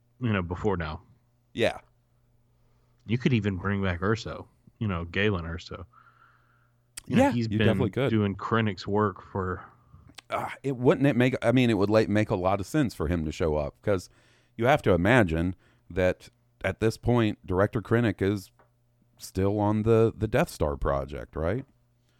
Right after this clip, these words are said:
Speaker 1: Right.
Speaker 2: <clears throat> And then I think there was rumor last year about Tarkin appearing in this. Uh, so this is sounding like, you know, we knew it was a prequel to Rogue One, but this is sounding like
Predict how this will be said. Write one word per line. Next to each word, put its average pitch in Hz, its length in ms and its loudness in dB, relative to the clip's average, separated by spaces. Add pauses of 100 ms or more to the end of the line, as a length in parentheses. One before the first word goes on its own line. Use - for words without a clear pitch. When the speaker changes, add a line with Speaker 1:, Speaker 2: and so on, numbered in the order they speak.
(280)
Speaker 1:
Right. 82 300 -8 (320)
Speaker 2:
<clears throat> - 160 -4 (260)
And 123 160 -4
then 165 320 0
I 117 60 0
think 240 200 0
there - 80 6
was 107 240 4
rumor 110 380 0
last 95 380 2
year 196 180 2
about 85 360 0 (320)
Tarkin 107 440 2
appearing 151 500 2
in 151 140 2
this. 156 440 -2 (300)
Uh, 80 220 -6
so 78 400 -4 (1080)
this 139 180 4
is 202 100 -2
sounding 117 320 2
like, 98 280 2 (600)
you 180 80 -6
know, 101 140 2
we 104 240 4
knew 123 260 8
it 98 40 8
was 87 200 0
a 90 80 -4
prequel 101 480 0
to 87 60 0
Rogue 85 320 2
One, 98 260 4
but 85 140 2
this 120 180 0
is 90 120 -10
sounding 87 340 -2
like 80 180 -4